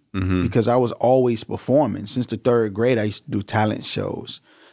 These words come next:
Speaker 2: And I used to dance
Speaker 1: Wow.
Speaker 2: on stage at the National Guard. If you from Miami, you know
Speaker 1: Mm-hmm.
Speaker 2: these, you know, Cayocho, um, Arabian Nights Festival. These are all the huge events in
Speaker 1: Mm-hmm.
Speaker 2: Miami. And I was always performing. So
Speaker 1: Mm-hmm.
Speaker 2: when I got on stage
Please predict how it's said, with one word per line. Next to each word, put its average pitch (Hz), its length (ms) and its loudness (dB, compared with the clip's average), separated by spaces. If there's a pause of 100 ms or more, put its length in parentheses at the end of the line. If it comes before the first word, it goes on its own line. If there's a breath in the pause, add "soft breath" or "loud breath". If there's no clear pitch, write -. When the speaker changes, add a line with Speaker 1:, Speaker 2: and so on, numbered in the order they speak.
(120 soft breath)
Speaker 2:
And 113 100 2
I 113 60 4
used 110 140 0
to 104 60 -2
dance 92 380 4
Speaker 1:
Wow. 117 60 2
Speaker 2:
on 107 80 2
stage 110 500 2
at 101 140 -2
the 98 80 -4
National 113 540 -2
Guard. 107 500 2
If 101 100 -6
you 113 100 -2
from 113 220 2
Miami, 110 320 2
you 107 80 0
know 117 220 6
Speaker 1:
Mm-hmm. 110 100 6
Speaker 2:
these, 98 300 -6
you 110 180 -2
know, 104 240 -6
Cayocho, 107 960 0 (440 loud breath)
um, - 480 -10 (120)
Arabian 117 480 4
Nights 120 300 0
Festival. 104 640 -2
These 127 280 2
are - 40 -4
all 127 300 4
the 113 200 -2 (340 soft breath)
huge 135 380 0
events 120 420 2
in 113 100 4
Speaker 1:
Mm-hmm. 101 120 0
Speaker 2:
Miami. 110 420 2 (280)
And 123 80 -2
I 147 40 2
was 151 220 0
always 135 400 4
performing. 113 800 -2 (140)
So 113 60 -6
Speaker 1:
Mm-hmm. 95 280 4
Speaker 2:
when 113 120 2
I 147 120 2
got 127 220 2
on 110 100 0
stage 110 560 -2